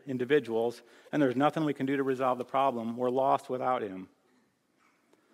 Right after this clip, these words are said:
That means we ag-, acknow-, we have to acknowledge that Jesus Christ is our only salvation. We ag-, we agree with God, and we acknowledge that Jesus is our salvation. And if you've done those things, you're a believer, that is awesome.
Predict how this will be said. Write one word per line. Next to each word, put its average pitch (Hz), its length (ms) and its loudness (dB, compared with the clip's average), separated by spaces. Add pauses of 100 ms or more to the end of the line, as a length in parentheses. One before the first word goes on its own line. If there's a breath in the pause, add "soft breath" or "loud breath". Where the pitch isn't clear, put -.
(840 soft breath)
That 139 100 0
means 147 160 2
we 139 140 4
ag-, 123 160 -2
acknow-, 143 460 4
we 139 100 2
have 143 120 2
to 156 60 2
acknowledge 139 580 6
that 131 120 -4
Jesus 131 340 0
Christ 139 340 4
is 131 100 -2
our 131 100 6
only 131 240 0
salvation. 120 600 2
We 123 140 2
ag-, 113 160 -4
we 131 160 -2
agree 131 340 0
with 160 200 0
God, 143 340 4
and 135 80 -2
we 131 60 -2
acknowledge 127 460 2
that 143 100 -6
Jesus 131 280 -4
is 135 40 -14
our 135 100 2
salvation. 131 540 0
And 123 60 0
if 120 80 -6
you've 143 140 -4
done 143 200 2
those 151 220 2
things, 156 320 0
you're 135 140 0
a 127 40 -2
believer, 135 460 0
that 120 140 2
is 127 140 -4
awesome. 120 580 0